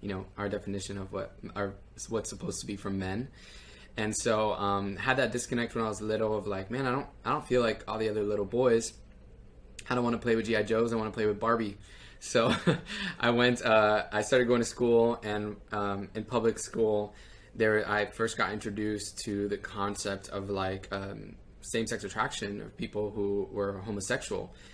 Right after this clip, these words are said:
And I knew a little bit about it because of church, and all I knew was that people who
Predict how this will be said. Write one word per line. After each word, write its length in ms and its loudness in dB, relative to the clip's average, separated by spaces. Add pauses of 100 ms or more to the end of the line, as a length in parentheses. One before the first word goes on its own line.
(280)
And 280 -2
I 100 -2
knew 340 4
a 40 6
little 300 6
bit 120 2
about 240 6
it 140 4
because 260 -4
of 140 -4
church, 600 0
and 400 -4
all 180 0
I 100 0
knew 400 0
was 240 -2
that 420 -8
people 480 -2
who 440 0